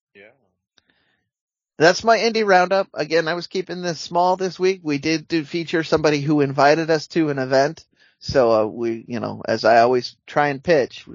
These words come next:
Speaker 2: you can, we don't have to always be invited. You can send us footage. You can send us results. We will feature you on the air. We, uh, tend to favor the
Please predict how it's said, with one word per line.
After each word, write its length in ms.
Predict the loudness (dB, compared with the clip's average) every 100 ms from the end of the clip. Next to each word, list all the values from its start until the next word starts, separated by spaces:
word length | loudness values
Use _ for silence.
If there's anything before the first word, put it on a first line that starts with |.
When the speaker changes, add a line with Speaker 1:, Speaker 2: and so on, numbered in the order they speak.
| -18
Speaker 2:
you 180 | -14 -8
can, 220 | -8 -8 _ -20 -20 -20 -20 _ _ 0
we 100 | 4
don't 200 | 4 4
have 180 | 0 0
to 100 | 0
always 260 | 0 -2
be 140 | -6 -8
invited. 440 | -2 -2 -2 -8
You 80 | -14
can 120 | -8
send 200 | -4 -4
us 140 | -6
footage. 480 | -8 -4 -4 -6 -10
You 80 | -14
can 220 | -12 -12
send 220 | -4 -2
us 140 | -2 -4
results. 600 | -4 0 0 0 -8 -12
We 100 | -8
will 140 | -8 -6
feature 480 | -8 -6 -2 0
you 60 | 2
on 180 | 0 -4
the 180 | -8 -4
air. 220 | -4 -4
We, 240 | -6 -6
uh, 220 | 0 0 0
tend 300 | -2 -4 -6
to 100 | -14
favor 460 | 0 2 2 0
the 420 | 2 2 2 0